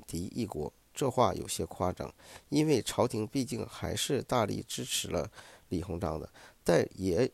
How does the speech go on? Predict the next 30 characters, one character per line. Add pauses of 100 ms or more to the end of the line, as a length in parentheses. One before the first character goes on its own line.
(100)
说
出
了
甲
午
战
争
清
军
战
败
的
一
个
原
因。
从
表
面
上
看， (960)
甲
午
战
争 (340)
是
以
庞
大
的